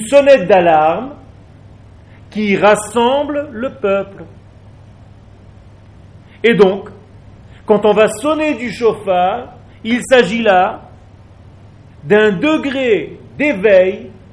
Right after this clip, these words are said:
d'un degré de prise de conscience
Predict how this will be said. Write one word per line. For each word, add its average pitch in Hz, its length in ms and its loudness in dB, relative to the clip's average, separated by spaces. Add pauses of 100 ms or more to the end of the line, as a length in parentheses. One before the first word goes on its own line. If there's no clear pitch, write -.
(460)
d'un 208 220 2
degré 285 440 -4
de 202 100 0
prise 277 480 -2
de 277 80 -4
conscience 214 1040 -6